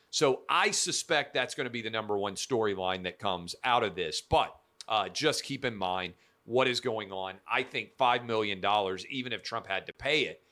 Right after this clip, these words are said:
drop in the bucket compared to the potential exposure here. The story has already basically vanished because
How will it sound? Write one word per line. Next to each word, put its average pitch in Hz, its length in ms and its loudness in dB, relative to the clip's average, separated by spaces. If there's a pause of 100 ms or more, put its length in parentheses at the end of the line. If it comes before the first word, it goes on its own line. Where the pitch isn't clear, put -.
(280)
drop 139 420 2
in 139 80 -6
the 120 80 -2
bucket 131 560 0
compared 113 520 0
to - 80 -8
the 107 100 -6
potential 101 560 -6
exposure 127 580 2
here. 117 300 -2 (280)
The 123 80 -6
story 156 480 2
has 110 100 -2
already 113 440 2
basically 98 640 -4
vanished 110 680 0 (280)
because 117 600 0